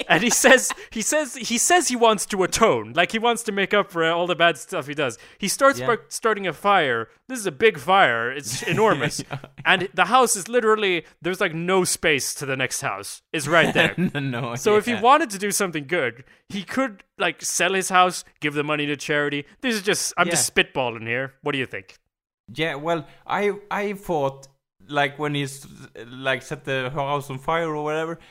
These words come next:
Speaker 2: I thought that maybe she, he would have, like, a breakdown, or, breakdown or something, and we're sitting, like, doesn't move when the fire engulfs the house or whatever,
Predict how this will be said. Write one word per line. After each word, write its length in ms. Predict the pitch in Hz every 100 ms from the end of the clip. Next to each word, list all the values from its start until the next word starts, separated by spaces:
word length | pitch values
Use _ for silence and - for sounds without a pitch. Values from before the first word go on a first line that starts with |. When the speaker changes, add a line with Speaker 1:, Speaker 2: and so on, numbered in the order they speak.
| _ -
Speaker 2:
I 180 | 139
thought 340 | 147 170 165 -
that 200 | 135 -
maybe 380 | 143 151 139 135
she, 380 | - 135 135
he 240 | 139 147 135
would 180 | 127 135
have, 240 | 139 127
like, 180 | 123 123
a 60 |
breakdown, 800 | 120 147 160 156 147 110 104 101
or, 140 | - 95 - 92
breakdown 600 | 113 139 139 131 110 107
or 80 | 98
something, 440 | 110 98 101 98
and 320 | 117 113 107 123
we're 160 | 123
sitting, 560 | 117 - 135 123 107 104 - - -
like, 440 | 113 107 - - - - 117
doesn't 340 | 127 131 123
move 280 | 143 160 139
when 180 | 123 117
the 80 |
fire 460 | 113 139 135 123 113 -
engulfs 520 | 117 120 135 135 117
the 100 | -
house 420 | 127 160 156 135 117
or 100 | 104
whatever, 580 | 104 104 101 95 92